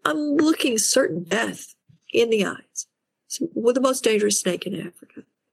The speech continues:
I was well within strike-, or striking distance. But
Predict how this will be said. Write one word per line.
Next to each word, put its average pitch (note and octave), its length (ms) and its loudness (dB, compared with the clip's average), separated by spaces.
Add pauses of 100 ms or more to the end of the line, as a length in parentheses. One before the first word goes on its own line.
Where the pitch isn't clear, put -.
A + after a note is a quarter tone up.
(180)
I A#3+ 100 4
was G3 200 2
well G3+ 720 4
within F#3 320 2
strike-, E3 380 -2 (420)
or F#3+ 120 0
striking F3+ 540 0
distance. - 520 -6 (1400)
But C4+ 360 2